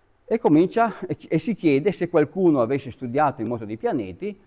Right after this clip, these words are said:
con risultati diversi. E qui c'è la lettera dedicatoria a Papa Paolo terzo, in cui dice: "Io ho trovato scritto da un altro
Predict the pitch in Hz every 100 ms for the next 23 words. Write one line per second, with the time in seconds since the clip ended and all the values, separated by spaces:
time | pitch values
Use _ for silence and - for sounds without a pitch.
0 | _ _ 175 185 208 139 123 101 123 196
1 | - 92 82 _ _ _ _ _ - 143
2 | 139 123 123 - 123 120 127 131 139 127
3 | 110 - 123 98 107 117 170 120 95 82
4 | 196 165 156 160 117 104 196 143 143 156
5 | 156 143 127 175 - 160 262 208 - 104
6 | - _ - 139 120 180 262 180 - 123
7 | 92